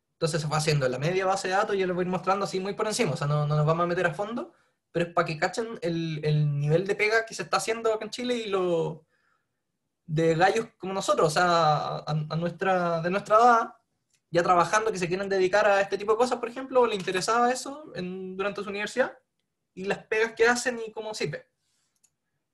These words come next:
¿Ya? Porque, ah, y además lo interesante de esto es que son con puras cosas que hemos visto ya en clase. Por ejemplo, la le-, se definieron las leyes de Gutenberg-Richter, que son lo que ocupamos ya.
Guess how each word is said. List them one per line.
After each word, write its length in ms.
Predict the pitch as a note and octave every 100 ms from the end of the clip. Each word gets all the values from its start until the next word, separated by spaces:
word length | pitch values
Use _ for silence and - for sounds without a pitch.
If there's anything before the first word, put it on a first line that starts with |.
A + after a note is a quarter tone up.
| _ _
¿Ya? 360 | C#3+ G#3 - _ _
Porque, 420 | B3+ F3+ D#3+ - _ _
ah, 140 | F#3
y 80 | D#3+
además 180 | D#3 F#3
lo 80 | G3
interesante 400 | F#3 E3 G#3+ A#3
de 80 | A#3+
esto 180 | C4
es 120 | B3 F#3
que 80 |
son 160 | F#3 F#3 - _
con 200 | F#3 E3+
puras 200 | A3+ A#3+
cosas 240 | C4+ -
que 80 | -
hemos 140 | A#3+ A#3+
visto 200 | A#3+ A#3+
ya 80 |
en 80 | A#3+
clase. 320 | A#3+ - - _ _ _ _ _ _ _ _
Por 180 | D#3 D#3
ejemplo, 280 | D#3 E3+ D3
la 100 | C3
le-, 220 | C#3 D3
se 160 | - D3
definieron 420 | C#3 D3+ E3 D3+
las 100 | D3
leyes 260 | D#3+ D#3
de 80 | C#3
Gutenberg-Richter, 880 | C#3+ D#3+ D3+ D3 - A#3 A#3 A#3 A#3+
que 100 | F3+
son 140 | D#3 D#3
lo 80 |
que 80 | D3
ocupamos 380 | D3+ F3 G#3+ A3
ya. 340 | B3 A#3 B3